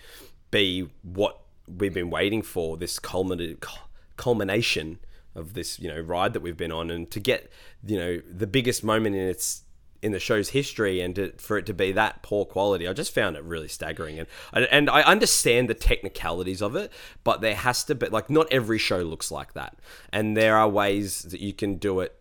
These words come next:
Do, uh, you know, they've, they've pushed the boundaries of what they've wanted to do to try and make it this amazing thing where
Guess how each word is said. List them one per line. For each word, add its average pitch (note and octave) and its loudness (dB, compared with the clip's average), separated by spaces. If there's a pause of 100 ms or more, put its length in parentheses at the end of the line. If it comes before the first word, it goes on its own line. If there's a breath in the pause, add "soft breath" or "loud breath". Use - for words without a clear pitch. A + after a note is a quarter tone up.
(140)
Do, F#2+ 2
uh, G2 -4
you G#2+ -2
know, G2 2
they've, G#2+ 2 (260 loud breath)
they've A#2 4
pushed E3+ 4
the F3+ 0
boundaries G#2+ 2
of F#2+ -6
what G2 0
they've F#2+ 0
wanted F#2 0
to F#2 -8
do F#2+ -2
to F2 -8
try F2+ -4
and F2+ -4
make E2+ -4
it D#2 -8
this E2+ -10
amazing F2 -4
thing G2 0 (320 soft breath)
where G2 4